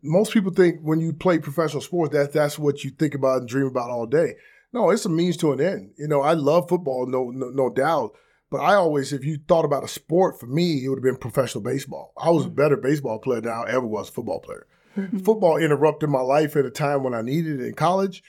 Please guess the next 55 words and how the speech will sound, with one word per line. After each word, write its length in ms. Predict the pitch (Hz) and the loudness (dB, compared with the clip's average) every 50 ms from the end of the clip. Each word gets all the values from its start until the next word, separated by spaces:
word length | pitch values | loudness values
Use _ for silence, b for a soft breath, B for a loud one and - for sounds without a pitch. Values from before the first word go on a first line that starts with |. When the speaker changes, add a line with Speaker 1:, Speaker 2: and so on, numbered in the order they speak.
| b b b b b b b _ | b b b b b b b _
Speaker 1:
and 340 | 151 147 143 143 143 139 139 | -2 0 2 2 2 0 -2
started 340 | - - - 156 156 165 165 | -4 -2 2 2 4 4 4
with 120 | 160 160 147 | 2 2 2
nothing 380 | 156 156 151 151 170 160 147 | 2 0 2 2 0 0 2
and 140 | 139 135 131 | 0 0 0
got 180 | 147 151 151 151 | 0 0 0 -2
a 40 | |
chance 340 | 147 - - 156 151 147 147 147 - | -2 -2 0 0 0 0 -2 -2 -2
to 380 | - 165 165 160 160 160 151 151 - | -2 -2 -2 -4 -6 -8 -10 -8 -4
be 160 | 135 160 165 | -2 -2 0
with 100 | 160 151 | 0 -2
the 40 | 139 | -2
Broncos. 460 | 127 143 143 147 156 147 147 151 143 | 0 0 2 2 0 0 -2 0 2
I 80 | 147 135 | 2 2
was 100 | 135 131 | 2 2
on 100 | 143 143 | 0 -2
the 60 | 139 | -2
practice 380 | 143 - 156 147 143 143 - - | 0 0 0 0 -2 -6 -12 -12
squad 300 | - - 160 139 139 147 | -4 -2 0 0 0 0
early 300 | 143 143 143 143 143 143 | 2 0 0 2 2 2
on 180 | 139 139 143 143 | 2 2 2 2
in 80 | 139 | 0
my 140 | 139 135 135 | 0 0 -2
career. 520 | 131 - 143 147 156 160 160 156 156 151 b b b b b b b b b | -2 -2 0 2 2 2 2 0 -2 -4 b b b b b b b b b
So 560 | - - 165 156 160 156 151 147 147 139 - _ _ _ _ _ _ _ - | -2 0 2 4 4 2 2 -2 -4 -6 -10 _ _ _ _ _ _ _ -2
I, 260 | 151 151 160 151 147 - | 0 0 2 0 0 0
I 140 | 156 156 | 0 0
got 220 | 143 139 165 165 156 | 2 2 2 2 2
a 40 | 143 | 0
taste 540 | 147 - - - - 185 202 185 175 - - | -4 -6 -6 0 0 2 2 2 -2 0 -2
of 160 | 170 160 143 | -2 0 2
that 240 | 143 165 165 165 - | 2 2 2 0 -4
success 500 | - 156 143 - - 180 165 160 160 - | -8 -10 -6 -2 0 2 2 0 0 -2
on 140 | 165 156 151 | -2 -2 -2
the 60 | 147 | -4
football 280 | - 170 156 160 156 | -4 -2 0 0 0
field 400 | 151 151 180 160 160 156 151 151 b b b b b b b _ - | 0 2 2 2 2 2 0 -4 b b b b b b b _ 0
and 120 | 160 156 151 | 2 2 4
I 100 | 147 156 | 4 4
knew, 400 | 156 160 170 180 180 175 165 156 | 4 4 2 4 4 4 4 2
uh, 40 | - - | 2 0
i-, 180 | - 143 139 139 - _ | -6 -8 -8 -8 -10 _
in, 240 | - 156 160 156 147 - | -6 -6 -6 -6 -8 -6
in 160 | - 175 170 | -4 -4 -4
any 240 | 170 233 262 269 240 | -2 0 2 2 2
business, 380 | 180 151 160 143 123 135 139 131 | 4 2 2 2 0 -4 -2 -2
this 160 | 147 165 165 | -2 -2 -2
is 100 | 190 170 | -2 -4
for 100 | 151 165 - | -4 -2 2
everybody, 400 | 190 185 175 180 160 170 165 165 | 2 2 2 4 4 4 4 4
all 160 | 160 156 165 | 4 4 2
the 80 | 160 147 | 2 2
entrepreneurs 540 | 151 165 165 160 - 151 160 160 156 147 147 | 2 0 0 -2 -4 -2 0 0 2 2 2
out 200 | 147 147 143 147 | 0 0 0 2
there, 300 | 151 139 135 131 131 | 2 2 2 0 -2